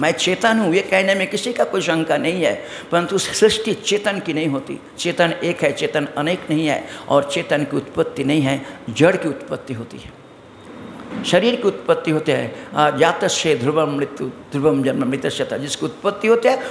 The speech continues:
उसका नाश भी होगा, उसका नाश भी होगा। तो इस प्रकार से यहाँ पे इस सिद्धांतों में आने के बाद, अब जब आपने सिद्ध कर दिया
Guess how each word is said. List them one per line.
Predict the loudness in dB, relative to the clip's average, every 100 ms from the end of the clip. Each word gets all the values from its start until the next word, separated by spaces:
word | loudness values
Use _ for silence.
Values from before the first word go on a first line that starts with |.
| -8
उसका | -6 -2
नाश | -2 -2 -6
भी | -12
होगा, | -16 -18 -20 -20 -20 -20 -20 -20 -20 -20 -20 -20 -18 -10
उसका | -4 -2
नाश | 2 2 0 -4
भी | -10
होगा। | -12 -16 -20 -20 -18 -8 0
तो |
इस | 2 2
प्रकार | 0 0 0
से | 0 -2 0
यहाँ | 0 0
पे | 0
इस | -2 -2
सिद्धांतों | -2 -2 -2 0 0
में | -2 -4
आने | -2 -2
के | -4 0
बाद, | 2 2 0 -10 -14 -18 -18 -12 -2
अब | -2 0
जब | 0 0
आपने | -2 -2
सिद्ध | -4 -4 -6 -6
कर | -4 -4
दिया | 0 0